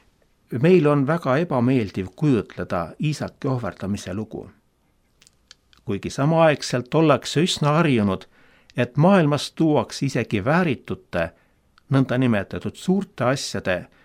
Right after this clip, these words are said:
ja kõrgemate vajaduste nimel loendamatuid ohvreid ja mitte vaid sõjas, vaid ka mujal.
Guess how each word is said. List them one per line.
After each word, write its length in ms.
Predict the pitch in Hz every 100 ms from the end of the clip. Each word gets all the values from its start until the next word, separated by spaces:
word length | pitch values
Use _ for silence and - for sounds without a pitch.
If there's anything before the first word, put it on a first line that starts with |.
| _
ja 120 | 117 90
kõrgemate 720 | 165 185 180 135 135 - 101
vajaduste 600 | 123 110 110 - - 110
nimel 380 | 120 113 98 92 _ _ _ _ _ _
loendamatuid 720 | 113 135 131 87 82 80 - 82
ohvreid 580 | 101 - - 78 - - _ _ _
ja 100 | 123
mitte 300 | 139 147 -
vaid 200 | 110 107
sõjas, 520 | - 156 147 95 - - _ _ _ _ _ _ _
vaid 220 | 117 90 -
ka 120 | 82
mujal. 360 | 110 101 -